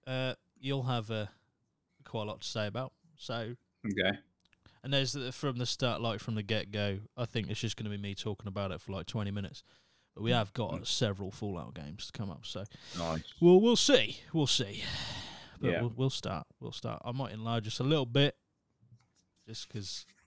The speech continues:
Speaker 1: people not, might not be able to see the, uh, icons. Right, so we left off. The next one is Fallout Four. Okay. Um,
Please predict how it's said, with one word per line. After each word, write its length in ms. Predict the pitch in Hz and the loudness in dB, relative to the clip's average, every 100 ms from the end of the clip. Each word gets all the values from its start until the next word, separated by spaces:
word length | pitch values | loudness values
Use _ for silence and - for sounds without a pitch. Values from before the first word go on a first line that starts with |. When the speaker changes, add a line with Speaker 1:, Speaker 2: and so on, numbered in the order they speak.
| - | -16
Speaker 1:
people 280 | 110 104 107 | -10 -8 -6
not, 180 | 104 98 | -6 -6
might 140 | 113 107 | -2 -2
not 100 | 101 | -2
be 60 | |
able 100 | 101 98 | -4 -4
to 60 | |
see 180 | - 104 | -2 -2
the, 280 | 98 98 98 | 0 -2 0
uh, 200 | 95 - | -2 2
icons. 420 | 117 - 98 90 - - - _ _ _ _ _ - - - | 0 2 -6 -8 -16 -20 -20 _ _ _ _ _ -20 -20 -10
Right, 240 | 131 135 | -2 -2
so 280 | 131 - 143 | 0 0 0
we 240 | 143 127 160 | 0 -4 0
left 480 | 170 180 - - 151 | 4 4 2 0 6
off. 500 | 160 170 - - - _ | 8 8 2 -14 -18 _
The 120 | 156 | -4
next 340 | 156 156 - - | 0 0 0 2
one 140 | 143 | 4
is 160 | 131 - | 4 0
Fallout 640 | - 143 131 131 127 113 | -4 2 4 6 6 2
Four. 600 | - - 135 120 98 95 - - _ - - | -8 -2 0 2 0 -6 -12 -20 _ -20 -20
Okay. 300 | - 123 87 - _ _ _ _ _ _ _ _ _ _ - _ | -10 -8 -8 -10 _ _ _ _ _ _ _ _ _ _ -20 _
Um, 480 | 113 104 104 101 98 | -10 -8 -8 -10 -14